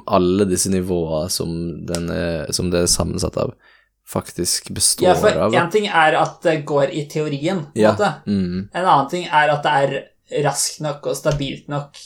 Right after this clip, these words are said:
Speaker 2: billig nok og så videre.
Speaker 1: Ja, det også er jo helt utrolige, eh, f-, framskritt som har blitt gjort der. Altså, moderne C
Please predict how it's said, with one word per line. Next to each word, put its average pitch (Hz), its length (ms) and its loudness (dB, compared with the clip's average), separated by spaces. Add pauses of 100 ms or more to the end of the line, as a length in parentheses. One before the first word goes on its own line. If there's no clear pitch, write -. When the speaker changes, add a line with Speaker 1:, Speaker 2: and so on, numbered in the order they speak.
(320)
Speaker 2:
billig 143 320 0
nok - 320 -10
og 143 80 -2
så - 80 -4
videre. 147 320 0
Speaker 1:
Ja, 110 80 8
det 123 140 10
også 104 240 6
er 87 100 6
jo 82 160 2
helt 90 240 -2
utrolige, 85 640 -2
eh, - 840 -8 (180)
f-, - 220 -18 (260)
framskritt 98 560 2
som 95 160 0
har 87 80 -2
blitt 87 160 -2
gjort 98 180 0
der. 87 300 4
Altså, 92 160 -2
moderne 87 640 0
C - 160 2